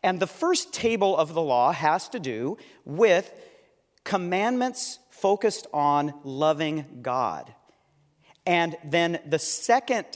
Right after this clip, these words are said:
half, or the second table, are commandments that have to do with loving people.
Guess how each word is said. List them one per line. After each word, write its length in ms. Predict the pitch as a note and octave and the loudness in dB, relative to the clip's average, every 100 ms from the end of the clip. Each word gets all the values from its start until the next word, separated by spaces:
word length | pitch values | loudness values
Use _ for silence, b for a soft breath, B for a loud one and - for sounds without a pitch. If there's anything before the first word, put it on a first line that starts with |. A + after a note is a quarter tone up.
| - | -4
half, 380 | A#2 F2+ D#3 D#3 | -2 0 -2 -2
or 100 | C#3+ | -2
the 60 | |
second 580 | C#3 - G#3+ A3 A3 E3 | -2 0 0 2 0 -2
table, 500 | - A#2+ G#2+ A#2+ G#3 B B B B | -6 -6 -4 -6 -8 B B B B
are 220 | D#3 E3 | 4 4
commandments 640 | E3 F#3 E3 D#3 E3+ F3+ - | 2 -4 0 0 0 -4 -4
that 100 | F3 | 0
have 240 | C#3+ C#3+ | 0 0
to 80 | E3+ | -4
do 220 | C3 C3 | -6 -4
with 300 | D3 D3 - | 0 -2 -4
loving 460 | A#2+ A#2+ A#2+ B2+ C3 | -6 -4 -2 -4 -8
people. 500 | - A#3 A#3 - | -6 -4 -4 -6